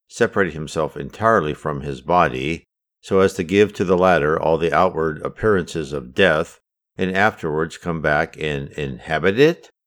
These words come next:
And the answer is, in lethargy, the body's not dead,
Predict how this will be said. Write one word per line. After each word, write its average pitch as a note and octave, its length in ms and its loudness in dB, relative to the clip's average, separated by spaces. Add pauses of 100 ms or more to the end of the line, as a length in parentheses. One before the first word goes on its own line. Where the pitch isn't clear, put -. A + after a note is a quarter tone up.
(580)
And F#2+ 120 0
the G#2+ 60 6
answer F#2+ 400 2
is, C2 400 -2 (340)
in G#2 220 2
lethargy, F#2+ 600 2
the D#2 100 -4
body's F#2+ 460 2
not B1 240 -6
dead, D2 440 2